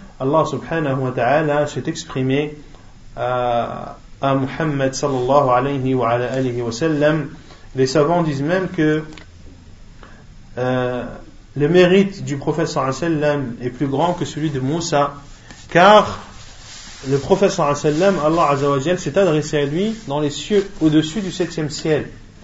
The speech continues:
Et quant à Moussa alayhi salam, il s'est adressé à lui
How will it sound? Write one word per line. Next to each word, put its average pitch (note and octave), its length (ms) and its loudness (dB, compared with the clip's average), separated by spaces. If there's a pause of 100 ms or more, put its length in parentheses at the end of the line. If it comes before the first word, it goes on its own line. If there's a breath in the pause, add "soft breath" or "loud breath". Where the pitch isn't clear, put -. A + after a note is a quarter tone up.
(300)
Et - 60 0
quant F#3+ 200 2
à D#3 120 2
Moussa F3 380 2
alayhi C3+ 220 2
salam, E3 340 0
il C#3 60 0
s'est C#3+ 200 -2
adressé C#3+ 360 0
à B2+ 60 2
lui E3 300 0